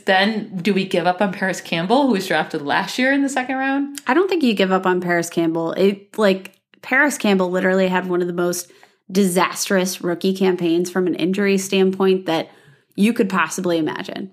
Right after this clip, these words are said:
Speaker 2: Like, I, that, that poor dude has the worst luck on the planet. What did he have? A broken foot,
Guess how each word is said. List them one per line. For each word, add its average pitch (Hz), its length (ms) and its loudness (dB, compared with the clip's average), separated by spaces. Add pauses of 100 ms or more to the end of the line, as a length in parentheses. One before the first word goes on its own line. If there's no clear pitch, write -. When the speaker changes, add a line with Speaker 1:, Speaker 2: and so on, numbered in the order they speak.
Speaker 2:
Like, 180 140 0
I, 185 420 2 (220)
that, 208 420 2 (520)
that - 240 0
poor 240 300 2
dude 185 420 2
has 190 400 2
the 202 320 0
worst 208 380 0
luck 185 220 0
on 214 100 2
the 233 80 -2
planet. 175 480 0
What 185 100 0
did 185 120 0
he 185 60 2
have? 180 140 0
A 175 60 -4
broken 185 760 0
foot, 247 760 -2